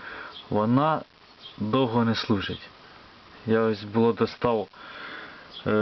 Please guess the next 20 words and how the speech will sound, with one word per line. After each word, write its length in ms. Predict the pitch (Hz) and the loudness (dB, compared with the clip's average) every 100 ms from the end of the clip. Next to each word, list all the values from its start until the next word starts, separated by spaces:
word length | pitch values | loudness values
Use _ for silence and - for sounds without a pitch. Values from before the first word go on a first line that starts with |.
| 104 101 101 101 98 95 | 4 2 2 2 0 -2
достав 720 | 110 104 - - 117 110 101 - | -4 -4 -8 -2 0 0 -2 -2
ще 160 | - | -2
якусь 260 | 113 113 - | -2 -4 -4
совєтську, 1000 | - 120 123 147 135 - 117 110 104 101 107 98 | -2 -2 2 2 0 -2 2 4 4 4 2 2
така 240 | 113 120 | 0 2
вона, 300 | 113 101 98 | 2 2 2
видно, 340 | 98 107 98 90 | 2 0 0 -2
що 160 | 104 | 0
резина 400 | 101 104 113 110 | 0 2 2 2
настояща, 680 | 110 110 - 127 131 - 110 | 0 0 0 2 2 0 -2
але 140 | 101 | 0
вона 260 | 101 107 107 | 2 2 0
дубова, 680 | 98 120 127 156 160 131 117 | 2 0 2 4 4 2 0
що 180 | - 113 | -2 -2
капець, 520 | 110 - 98 85 - - - - - - | -2 0 0 0 -4 -16 -14 -14 -12 -4
то 80 | 104 | 0
вона 220 | 117 127 | 2 2
мене, 260 | 117 110 - | 2 0 0
ось 240 | 101 - | -2 0
вона, 180 | 98 87 | -2 -2